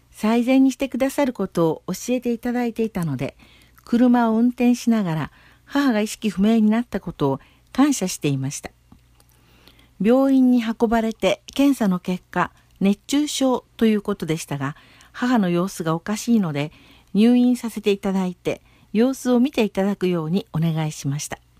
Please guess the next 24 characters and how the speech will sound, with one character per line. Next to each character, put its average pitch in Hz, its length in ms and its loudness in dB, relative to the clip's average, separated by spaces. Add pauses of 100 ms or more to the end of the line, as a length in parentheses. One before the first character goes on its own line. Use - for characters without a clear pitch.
(580)
す - 160 -4
る 269 120 -2
と、 226 420 2
点 226 220 2
滴 208 280 -2
に 185 260 0 (200)
脳 254 180 2
梗 330 220 0
塞 233 240 -2
の 170 100 0
薬 190 420 -4
を 160 60 0
入 160 100 -2
れ 180 100 -4
て 233 140 -4
く 196 100 -6
だ 160 100 -2
さ 160 140 -8
い 139 100 -6
ま 135 160 -8
し - 80 -14
た。 - 120 -16 (800)
後 240 140 2
日、 202 420 -6